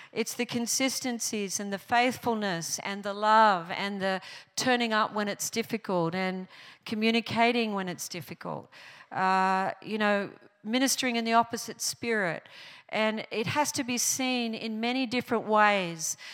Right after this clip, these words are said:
for people, uh, to believe. In Proverbs twenty-nine, verse twenty, it says, "There is more hope for a fool than for someone who speaks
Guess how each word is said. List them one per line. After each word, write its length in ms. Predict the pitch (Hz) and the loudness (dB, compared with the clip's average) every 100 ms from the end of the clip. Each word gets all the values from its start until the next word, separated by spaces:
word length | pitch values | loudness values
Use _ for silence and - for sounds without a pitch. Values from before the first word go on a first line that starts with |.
| - | -14
for 180 | - 226 | -2 -2
people, 600 | 220 233 226 208 185 180 - | -2 -6 -4 -4 -4 -6 -6
uh, 240 | 185 185 - | -6 -6 -6
to 180 | - 208 | -8 -8
believe. 540 | 185 185 180 170 160 165 _ _ _ - - - - | -8 -6 -4 -4 -8 -14 _ _ _ -20 -20 -20 -12
In 120 | 226 | -6
Proverbs 500 | 226 285 285 269 233 | 2 2 4 2 2
twenty-nine, 600 | - 269 254 240 240 233 | -2 0 2 4 4 4
verse 280 | 220 226 - | 2 2 0
twenty, 500 | - - 254 233 208 | -2 -4 -2 0 -2
it 120 | 220 | -2
says, 340 | - 247 226 - | 0 2 2 2
"There 160 | 226 | 0
is 200 | 214 208 | 0 0
more 200 | 226 233 | 4 6
hope 420 | 220 - 240 214 | 4 4 4 4
for 200 | - 220 | -4 -2
a 60 | 214 | -2
fool 680 | - - 247 233 196 160 156 - - - - - | -2 -4 0 2 2 0 -6 -18 -20 -20 -16 -2
than 160 | 220 | -2
for 140 | 208 208 | 0 0
someone 440 | - 226 214 208 | 0 2 2 2
who 180 | 196 202 | 2 0
speaks 760 | - - 220 208 - - - | 0 0 -2 -4 -4 -6 -6